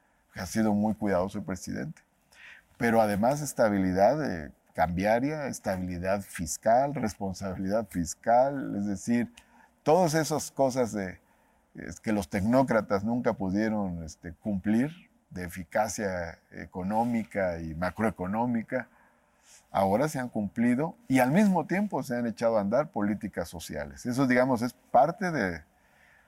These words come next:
digamos, del, del éxito de este gobierno, esa combinación de responsabilidad macroeconómica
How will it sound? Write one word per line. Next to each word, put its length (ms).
digamos, 480
del, 240
del 180
éxito 520
de 100
este 220
gobierno, 440
esa 220
combinación 640
de 100
responsabilidad 1040
macroeconómica 880